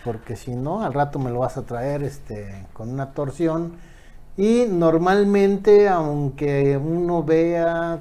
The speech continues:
quite la lesión, ancle bien a paredes, todo,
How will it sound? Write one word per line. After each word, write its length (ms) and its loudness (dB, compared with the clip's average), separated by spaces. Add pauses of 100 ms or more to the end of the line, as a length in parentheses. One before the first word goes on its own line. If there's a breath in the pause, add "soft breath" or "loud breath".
(100)
quite 280 -4
la 160 -2
lesión, 920 -2 (1000 loud breath)
ancle 500 0
bien 400 0
a 140 -4
paredes, 680 2
todo, 580 2